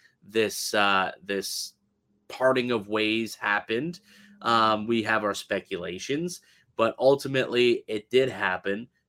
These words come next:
And now when Shanny looks forward, I mean, like, he, he, he has to try and find an upgrade on Dubas, does he not? Like,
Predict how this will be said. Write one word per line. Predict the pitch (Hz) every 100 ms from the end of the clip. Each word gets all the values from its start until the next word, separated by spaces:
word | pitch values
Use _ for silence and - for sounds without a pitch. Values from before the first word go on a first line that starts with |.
| _
And | 120 123 127 127 -
now | 104 139 196 160 131 120 -
when | 127 127 123
Shanny | - 127 147 151
looks | 135 127
forward, | - - 156 190 123 117 110 _ _ _ _ _ _ _ _ -
I |
mean, | 156 151 147 139 _ _ _ _ _ _ _ _ _ _ _ _ _ _ _ _ _ _ _ _ _ _ 147
like, | 147 - -
he, | 156 - _ -
he, | - - _ -
he | 170
has | 165 220 254 -
to | 151
try | - - - 143
and | 131 110
find | - 131 131 110
an | 85 143
upgrade | 156 - 107 87 - -
on | 107 98 87
Dubas, | 107 90 67 -
does | 123 117
he | 139
not? | 113 98 139 165 -
Like, | 117